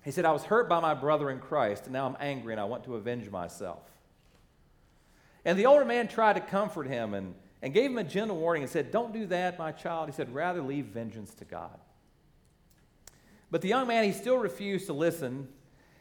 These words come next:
And instead, he became even angrier and, and loudly said, "I will not quit until I get even." When he realized that this young man was not going to listen,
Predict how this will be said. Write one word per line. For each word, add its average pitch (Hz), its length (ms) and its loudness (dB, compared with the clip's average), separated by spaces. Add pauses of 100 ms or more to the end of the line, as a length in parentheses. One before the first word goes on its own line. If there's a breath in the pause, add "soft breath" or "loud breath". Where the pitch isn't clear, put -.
(160 soft breath)
And 151 60 0
instead, 214 260 2
he 208 80 4
became 202 300 -2
even 180 180 0
angrier 180 600 2
and, 107 200 -2
and 104 220 -6
loudly 160 340 2
said, 151 300 -2
"I 165 180 2
will 175 160 -2
not 175 400 -4
quit 175 500 0
until 151 440 -4
I 151 200 2
get 143 220 0
even." 117 340 -4 (3000 soft breath)
When 156 120 -2
he 226 120 2
realized 208 500 4
that 170 80 -4
this 170 240 -2
young 156 180 -2
man 147 200 -2
was 113 140 -8
not 135 280 -2
going 156 220 -6
to 143 80 -4
listen, 107 400 -4